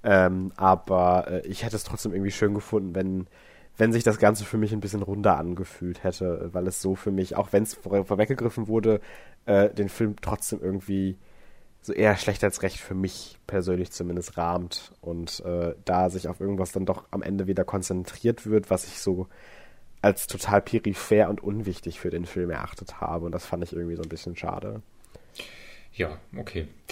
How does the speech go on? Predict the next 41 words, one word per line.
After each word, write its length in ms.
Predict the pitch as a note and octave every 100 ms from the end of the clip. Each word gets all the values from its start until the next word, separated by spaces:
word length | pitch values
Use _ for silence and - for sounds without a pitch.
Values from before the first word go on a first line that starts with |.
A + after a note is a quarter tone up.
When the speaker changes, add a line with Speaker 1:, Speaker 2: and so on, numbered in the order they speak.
| -
Speaker 1:
Aber 160 | C#3+ D#3+
ansonsten, 500 | D#3 F3+ - C#3 C3+
um 120 | C#3
noch 120 | B2+
mal 80 | C3+
ein 80 | G#2+
ganz 240 | A2+ - -
großes, 340 | B2+ C3 A2
endg-, 380 | - B2 B2 -
endgültiges 520 | G#2+ D3 C3 A#2 A#2
Fazit 360 | - G#2+ G#2+ G2+
zu 120 | -
ziehen, 320 | - A2 G#2 - -
hat 160 | B2 B2+
mir 120 | G#2+
der 100 | G#2
Film 220 | - G2+
wirklich 220 | G#2 G2
sehr, 220 | - A#2
sehr 160 | G2+ G2
gut 200 | G2+ -
gefallen. 480 | - - F2 D2 D#2+
Und 320 | F2 F2 -
ich 240 | - F2 -
hätte 160 | F#2
nicht 160 | F#2+ -
gedacht, 260 | G2+ G2+ -
dass 120 | F2+
er 60 |
mir 100 | D#2
tatsächlich 360 | D#2+ E2 E2+ E2+
so 100 | F#2
gut 180 | F2 -
gefällt, 360 | F#2+ F#2+ G2+
weil 220 | F#2+ F2+ - - - - -
es 160 | - G2+
arguably 480 | A2 C#3 B2 A#2+ A#2
einer 220 | G#2 A#2
der 280 | A2+ G#2 - -
wirklich 440 | A#2 G#2 - - - - - - - A2 F2
sch-, 120 | A2